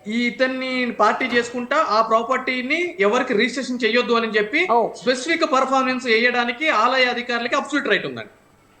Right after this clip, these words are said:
Speaker 1: As per
Speaker 2: ఓహో.
Speaker 1: the act, Safeguarding and Accounting హుండీ రూల్స్ నైన్టీన్ సెవెంటీ ఫైవ్ ప్రకారం,
Speaker 2: ఓహో.
Speaker 1: once మనం గనక హుండీలో డ్రాప్ చేస్తే, it belongs to the, uh, డైటీ అనే ఉంది కాబట్టి,
Speaker 2: Hmm.
Speaker 1: దాని ప్రకారము స్పెసిఫిక్ పర్ఫార్మెన్స్ అంటే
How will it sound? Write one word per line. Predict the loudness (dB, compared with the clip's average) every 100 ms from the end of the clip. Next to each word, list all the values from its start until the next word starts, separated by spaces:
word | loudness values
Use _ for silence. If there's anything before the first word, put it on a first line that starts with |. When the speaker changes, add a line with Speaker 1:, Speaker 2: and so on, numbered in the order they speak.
| _ _
Speaker 1:
As | 0
per | 2 2
Speaker 2:
ఓహో. | 2
Speaker 1:
the | 2
act, | 2 -4 -14 -18 -2
Safeguarding | 0 2 0 -2 -4 -4
and | -2
Accounting | -2 -4 -2 0
హుండీ | 0 2 0
రూల్స్ | 0 0
నైన్టీన్ | -2 -2 -2
సెవెంటీ | -2 0
ఫైవ్ | -2
ప్రకారం, | 0 0 -2 -4 -10 -12 -4
Speaker 2:
ఓహో. | -2 0 0 0 0
Speaker 1:
once | 0 0 -2
మనం | 0 2 2 0
గనక | 0
హుండీలో | -2 0 -2 0
డ్రాప్ | 2 2 2
చేస్తే, | -2 -2 -4
it | 0 0
belongs | 0 -2 -6
to | -4
the, | 0 2 4 4
uh, | 2 0 0 2
డైటీ | 2 2 0
అనే | 0
ఉంది | 0 0 2
కాబట్టి, | 2 0 -2 -2 -2
Speaker 2:
Hmm. | -4 -4 -4 -2
Speaker 1:
దాని | 0 0
ప్రకారము | -2 -2 -2 -2 -4 -4
స్పెసిఫిక్ | -4 -2 0
పర్ఫార్మెన్స్ | 0 2 0 -2
అంటే | -4 -4 -6